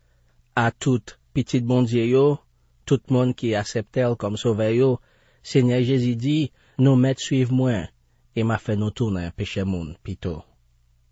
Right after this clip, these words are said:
E tankou n te di sa nan pwogram pase an, gen diferan fason yon moun kapab tounen peche moun.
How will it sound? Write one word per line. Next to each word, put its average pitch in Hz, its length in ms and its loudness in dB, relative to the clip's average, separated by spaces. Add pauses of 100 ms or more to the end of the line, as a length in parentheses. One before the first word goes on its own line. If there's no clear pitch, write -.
(500)
E 104 80 -6
tankou 110 240 -2
n 107 80 -2
te 110 100 -2
di 120 140 0
sa 131 160 0
nan 110 140 -4
pwogram 98 260 -4
pase 110 320 -6
an, 160 140 -2 (480)
gen 113 580 -2
diferan 135 560 0
fason 127 480 -4 (640)
yon 107 140 0
moun 101 180 -4
kapab 107 320 -6
tounen 87 320 -4
peche 95 320 -8
moun. 69 220 -10